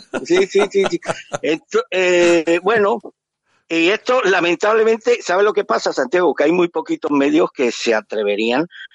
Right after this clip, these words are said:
Speaker 2: a exponer estos casos con la claridad y la libertad que aquí lo hacemos. Esto es un, este sí que es un tema tabú, este es un tema tabú,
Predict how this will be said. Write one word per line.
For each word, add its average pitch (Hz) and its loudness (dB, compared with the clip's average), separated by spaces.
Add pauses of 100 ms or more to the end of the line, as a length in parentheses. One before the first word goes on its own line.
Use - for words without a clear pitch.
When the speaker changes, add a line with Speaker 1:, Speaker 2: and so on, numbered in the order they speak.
(120)
Speaker 2:
a 123 -4
exponer 120 -2
estos 131 -4
casos 135 -4
con 170 -2
la 131 0
claridad 98 -4
y 107 -4
la 120 2
libertad 117 -2
que 139 -4
aquí 92 -8
lo 101 0
hacemos. 123 0
Esto 208 -2
es 190 -2
un, 220 2
este 247 -2
sí 277 -8
que 233 0
es 202 2
un 208 0
tema 190 -2
tabú, 180 0 (380)
este 247 -4
es 226 -2
un 190 -2
tema 180 0
tabú, 165 0